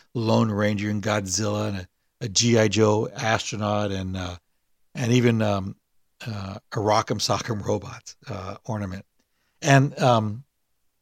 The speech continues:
the cool thing is, I, I didn't buy a-, any of these. Not that I'm, the cool thing is that how cheap I am. It's just that, uh, these, uh, were all, uh, gifted to me, you know, by, by family or friends in the last,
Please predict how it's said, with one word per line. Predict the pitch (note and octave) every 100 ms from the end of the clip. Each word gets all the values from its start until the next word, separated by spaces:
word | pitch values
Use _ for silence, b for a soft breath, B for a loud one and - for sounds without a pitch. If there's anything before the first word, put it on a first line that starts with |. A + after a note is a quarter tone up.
| - -
the | C#3+
cool | - A#3 A#3+
thing | D#3+ A#2+
is, | A#2 G2+ - _ _ -
I, | - -
I | D#3
didn't | F3 D#3
buy | C#3 C3 A2
a-, | A2+ -
any | A#2+ B2 A#2+ A2+
of | F#2
these. | F2 F2+
Not | C3+ -
that | A2+
I'm, | G2+ F#2 -
the | - C3+ B2 A2+
cool | B2
thing | G#2 G2+
is |
that | F#2+ F#2 -
how | F#2
cheap | F#2 F3+ F#3
I | F2+
am. | F#2 F#2+ _ b b b b
It's | C#3+
just | D3 C3
that, | B2 - -
uh, | B2 A2
these, | G2 A#2 D3+ D3+ C#3 - _ _ _ _ -
uh, | A#2
were | A2 C3
all, | D#3+ D3 D3 C#3+ - -
uh, | A#2 G#2 G2+ -
gifted | A#3 A#3 D3
to | A2+
me, | G#2 G2+ G#2 - _
you | D3+
know, | B2
by, | A#2 B2+ C3
by | C#3 - A2+ A2
family | - - A#2 A#2+
or | A2+
friends | - G2+ G2+
in | G2+
the | G2+
last, | G2 G2 -